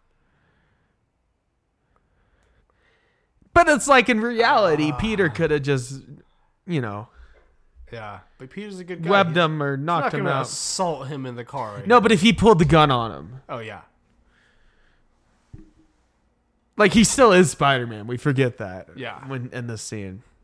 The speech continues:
Speaker 1: But the fact that he, he's still so intimidated.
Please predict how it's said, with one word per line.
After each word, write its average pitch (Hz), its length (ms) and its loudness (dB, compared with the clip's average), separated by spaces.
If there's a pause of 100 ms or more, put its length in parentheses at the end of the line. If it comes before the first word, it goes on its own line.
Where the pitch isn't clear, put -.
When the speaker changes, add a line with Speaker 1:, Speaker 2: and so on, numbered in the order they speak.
(1080)
Speaker 1:
But 151 160 0
the 151 60 0
fact 180 400 2
that 156 320 -2 (240)
he, - 180 -20 (460)
he's 156 340 -4
still - 540 0
so 151 260 0
intimidated. 123 800 -8